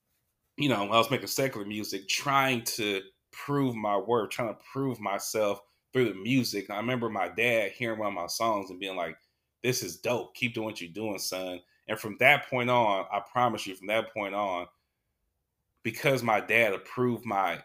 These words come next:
my music, I didn't need anyone's approval from there. So i-, if, if my dad approved of my music, um, was that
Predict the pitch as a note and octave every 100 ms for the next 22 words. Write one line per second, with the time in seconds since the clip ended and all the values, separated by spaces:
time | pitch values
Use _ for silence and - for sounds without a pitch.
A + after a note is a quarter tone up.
0 | - G#2 F#2+ G2+ C#3+ B2 G2+ F#2+ F#2 _
1 | _ _ _ _ _ _ _ _ - C#3
2 | D3 D3 C#3 A#2+ C3 C3+ B2+ B2+ G#2 C3
3 | B2+ A#2+ B2 C3 B2+ A#2+ A2+ G#2 - B2
4 | A2+ G#2+ G2+ F#2+ G2 F2 E2+ - _ _
5 | - B2+ A#2+ G#2+ - _ - B2 - C#3
6 | B2+ - _ _ _ _ _ C3 C3+ D#3+
7 | B2+ - B2 C#3 A#2+ - C3 A#2 A2 G2
8 | G#2 G#2+ G2+ G2+ F#2+ F#2+ _ _ _ _
9 | _ G#2 F#2+ F2 E2+ - A#2 A2+ A#2+ A2